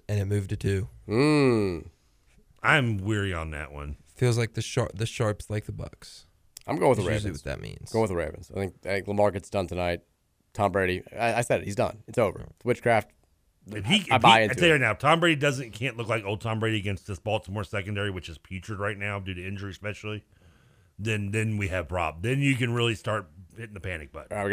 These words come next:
Speaker 2: gonna go quick here. V T at N C State tonight, seven thirty E S P N. N C State, despite not having Devin Leary, almost a two-touchdown favorite. Patrick, real quick, who you got?
Speaker 1: N C State.
Speaker 2: Trev?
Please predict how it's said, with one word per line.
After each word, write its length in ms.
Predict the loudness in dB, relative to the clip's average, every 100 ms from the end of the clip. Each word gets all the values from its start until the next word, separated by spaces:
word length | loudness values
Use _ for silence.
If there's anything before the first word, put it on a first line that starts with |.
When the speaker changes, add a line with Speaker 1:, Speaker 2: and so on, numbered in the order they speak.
| 4
Speaker 2:
gonna 120 | 4
go 60 | 4
quick 180 | 2
here. 200 | 6 4
V 340 | 2 2 2 4
T 300 | 6 6 6
at 180 | 6 6
N 100 | 4
C 120 | 2
State 260 | 4 4 4
tonight, 240 | 4 4
seven 200 | 2 4
thirty 280 | 4 4 2
E 40 | 0
S 80 |
P 180 | 2 4
N. 140 | 6 4
N 100 | 2
C 80 | 0
State, 220 | 0 0
despite 380 | 2 6 6 4
not 160 | 2
having 220 | 4 4
Devin 200 | 4 2 6
Leary, 220 | 6 6
almost 260 | 4 0
a 60 | -4
two-touchdown 640 | -2 -2 2 0 2 0 4
favorite. 360 | 4 4 2
Patrick, 280 | 2 2 0
real 100 | 0
quick, 180 | 0 0
who 60 | 2
you 80 |
got? 260 | 2 2 0 _ _ _ _ _ -2
Speaker 1:
N 60 |
C 120 | 0 -2
State. 260 | -6 -12 -18 _ _ _ _ _ _ _ _ _ _ -2
Speaker 2:
Trev? 260 | 0 0